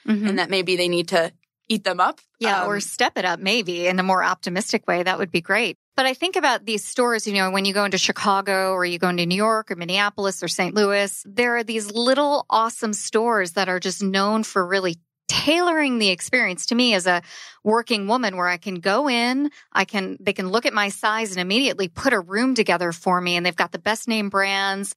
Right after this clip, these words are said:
Speaker 1: And it's the experience that they're selling and not necessarily the product. Does that make sense?
Speaker 2: Definitely. And yeah, people want a good experience. And I think that's why Costco is successful. I mean, it's a different experience.
Speaker 1: It is, but it's all right. I'll take those free samples.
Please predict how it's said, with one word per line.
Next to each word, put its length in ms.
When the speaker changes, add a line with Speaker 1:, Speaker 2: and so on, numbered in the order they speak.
Speaker 1:
And 160
it's 160
the 140
experience 920
that 180
they're 120
selling 540
and 100
not 200
necessarily 640
the 100
product. 460
Does 120
that 140
make 120
sense? 440
Speaker 2:
Definitely. 720
And 320
yeah, 340
people 300
want 180
a 40
good 140
experience. 640
And 100
I 40
think 240
that's 240
why 160
Costco 500
is 100
successful. 680
I 60
mean, 220
it's 200
a 80
different 360
experience. 440
Speaker 1:
It 120
is, 360
but 140
it's 120
all 160
right. 220
I'll 120
take 240
those 180
free 160
samples. 580